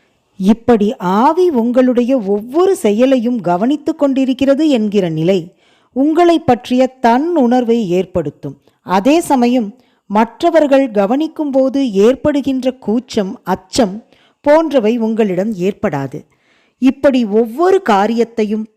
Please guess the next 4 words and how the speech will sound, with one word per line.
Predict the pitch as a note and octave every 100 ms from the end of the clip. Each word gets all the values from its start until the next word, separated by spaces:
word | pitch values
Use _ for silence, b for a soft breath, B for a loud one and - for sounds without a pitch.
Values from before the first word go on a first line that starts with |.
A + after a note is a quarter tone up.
| -
தன்னுணர்வுடன் | G#3+ C4 E4+ E4 D4 C#4 C4+ C#4+ C#4+
நீங்கள் | G#3 A#3 A#3 G#3+
செய்கின்ற | - F3+ A3+ D4 C4 B3
போது | F3+ F3+ G3 D#3+